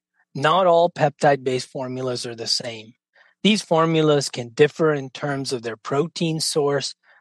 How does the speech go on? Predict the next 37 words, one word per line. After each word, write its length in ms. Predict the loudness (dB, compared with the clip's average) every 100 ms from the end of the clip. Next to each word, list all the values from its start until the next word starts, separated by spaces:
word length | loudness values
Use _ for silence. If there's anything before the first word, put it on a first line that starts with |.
| _
the 100 | -2
hydrolyzing 1040 | 0 2 2 2 0 4 4 4 0 -4 -8
process, 680 | -4 0 0 0 -2 -4
and 200 | -2 -2
the 100 | 0
amount 440 | -4 2 2 2 0
of 180 | -4 -2
di-tripeptides 1300 | 0 2 2 2 0 0 0 -2 -6 -4 -4 -2 -4
it 120 | -8
yields. 560 | -10 -6 -4 -6 -10 -18 _ _ -20 _
The 80 | -2
formulas 600 | 4 4 4 4 6 4
can 160 | 0 -2
also 400 | 0 -2 0 0
differ 360 | 2 -2 -2
in 140 | -6 -6
terms 460 | -6 -4 -2 -4
of 100 | -8
the 100 | -8
carbohydrate 960 | -10 -2 0 0 -4 -2 -2 4 4 4
source 480 | -4 -2 -2 -4 -4 0
as 220 | 0 -2
well 320 | 0 4 4
as 140 | 4
the 80 | 0
source 400 | -4 -2 -4 -6
of 100 | -10
lipids, 540 | -2 -2 -2 -8 -8 -14 -16 -20 -8
including 540 | -6 -6 -2 0 0
how 220 | -2 -2 0
much 340 | 0 -2 -2
M 180 | -4 -2
C 280 | -2 -4 -6
T 280 | -8 -4 -2
is 160 | -2
added. 380 | -2 -2 -4 -6 _ _ _ _ _ 0
Again, 400 | 0 4 2 2